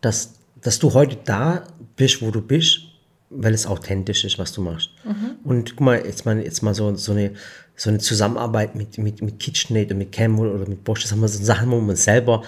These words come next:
Speaker 1: gemerkt haben, das passt zu uns, das machen
Speaker 2: Ja.
Speaker 1: wir auch. Und das sind ja schon seit sechs, sieben Jahren. Und die Leute, die wissen ja, dass wir alles mit Bedacht machen.
Speaker 2: Ja, auf jeden Fall.
Speaker 1: Und es gibt
Speaker 2: Und
Speaker 1: jetzt,
Speaker 2: immer
Speaker 1: es gibt
Speaker 2: gut
Speaker 1: nie
Speaker 2: überlegt
Speaker 1: etwas,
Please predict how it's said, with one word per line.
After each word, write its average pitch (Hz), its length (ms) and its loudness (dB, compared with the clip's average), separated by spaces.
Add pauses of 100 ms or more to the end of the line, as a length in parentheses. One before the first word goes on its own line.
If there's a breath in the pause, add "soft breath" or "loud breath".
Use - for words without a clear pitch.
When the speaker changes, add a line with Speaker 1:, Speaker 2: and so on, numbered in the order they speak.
(320 loud breath)
Speaker 1:
gemerkt 120 380 4
haben, 110 120 2
das 104 140 -4
passt - 360 0
zu - 140 -2
uns, 101 200 -6
das - 180 -2
machen 107 240 2
Speaker 2:
Ja. 196 120 4
Speaker 1:
wir 87 120 2
auch. 90 180 -2
Und 107 140 -4
das 98 60 -4
sind 110 100 0
ja 113 140 4
schon 110 200 0
seit 101 180 2
sechs, - 280 0
sieben 101 240 -2
Jahren. 110 320 -2 (540 loud breath)
Und 120 240 0
die 123 60 0
Leute, 151 560 4 (680)
die 127 140 0
wissen 143 340 6
ja, 107 300 0
dass - 240 0
wir 123 100 -4
alles - 300 -8
mit 120 280 -6
Bedacht 98 440 -4
machen. 87 320 -8 (360 soft breath)
Speaker 2:
Ja, 233 180 0
auf 165 200 -10
jeden 165 200 -6
Fall. - 140 -4
Speaker 1:
Und 139 60 8
es - 100 6
gibt 160 120 6
Speaker 2:
Und - 80 6
Speaker 1:
jetzt, 247 80 2
Speaker 2:
immer 233 280 0
Speaker 1:
es - 140 2
gibt - 160 8
Speaker 2:
gut 175 80 6
Speaker 1:
nie 180 120 10
Speaker 2:
überlegt 196 200 6
Speaker 1:
etwas, 180 320 4